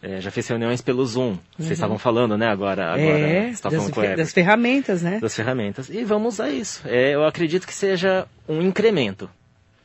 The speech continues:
Speaker 1: entendeu? E de repente você vê que aquela correria, aquela vida insana que a gente levava,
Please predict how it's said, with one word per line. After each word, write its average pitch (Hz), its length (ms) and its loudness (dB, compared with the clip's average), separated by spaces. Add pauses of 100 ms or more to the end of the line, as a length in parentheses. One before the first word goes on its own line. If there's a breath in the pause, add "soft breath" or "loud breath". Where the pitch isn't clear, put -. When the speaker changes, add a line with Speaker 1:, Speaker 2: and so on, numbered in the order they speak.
(140)
Speaker 1:
entendeu? 120 460 0
E 143 80 0
de 143 100 0
repente 170 420 2
você 139 360 -2
vê 135 200 -4
que 135 120 -6
aquela 139 280 -4
correria, 117 500 -2
aquela 113 200 0
vida 110 180 -4
insana 131 380 -4
que 117 80 -4
a 101 40 -4
gente 107 260 -6
levava, 120 520 -6